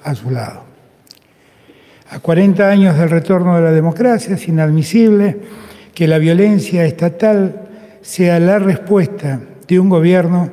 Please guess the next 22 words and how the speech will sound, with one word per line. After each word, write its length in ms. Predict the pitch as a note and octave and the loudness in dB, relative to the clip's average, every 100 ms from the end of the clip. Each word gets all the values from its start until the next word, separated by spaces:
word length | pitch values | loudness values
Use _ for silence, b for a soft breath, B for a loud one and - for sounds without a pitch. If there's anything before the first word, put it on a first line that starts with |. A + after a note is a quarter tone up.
| - B B B B | -12 B B B B
a 120 | D#3+ D3+ | -4 0
los 200 | D3 A2+ | 0 -2
reclamos 500 | D#3 F3 F#3 F#3 C#3 | -6 -2 0 2 0
legítimos 960 | E3+ F#3+ F#3 F3 D#3 C#3+ C#3+ C#3 - - B B B B F3 | 0 -2 -2 -4 -2 -2 -2 -6 -12 -20 B B B B -2
y 60 | |
a 60 | D#3 | -2
las 200 | D3 D#3+ | -2 -4
expresiones 840 | - - D3+ C#3 - G#3+ G3+ F3 | -10 -8 -8 -6 -2 0 0 -2
de 100 | D3+ | -6
sus 180 | - - | -10 -14
comunidades. 1000 | - D#3 C#3+ C3+ A#2+ A2 A2 G2+ - - - _ _ _ _ b b b b b b b b - | -8 -4 -2 -2 -4 -8 -12 -18 -20 -20 -20 _ _ _ _ b b b b b b b b -4
Negar 380 | D#3 F#3 F#3 | 0 2 4
el 140 | F#3 E3 | 2 2
derecho 440 | E3+ F#3 F3+ E3+ | 2 2 0 -2
a 60 | D#3 | 0
la 140 | D3+ | -2
protesta 640 | D#3+ D#3+ G#3 - - C3 G#2+ - - - B B B B B - | -2 -2 0 -2 -4 -8 -8 -16 -20 -20 B B B B B -4
es 240 | E3+ - | -2 0
cercenar 1200 | E3 D3+ - D#3 E3 G#3 A3 A#3 - - - - - _ _ | -2 -2 -4 -2 0 2 0 -4 -10 -20 -20 -20 -20 _ _
las 200 | D#3+ C3 | -4 -2
libertades 540 | A#2+ C#3+ C3 E3+ E3+ - | 0 -2 -2 -2 -2 -4
constitucionales 1120 | F3 E3 D#3+ - C#3+ C#3 C3 B2+ C#3 - | -6 -8 -8 -14 -10 -6 -6 -6 -8 -12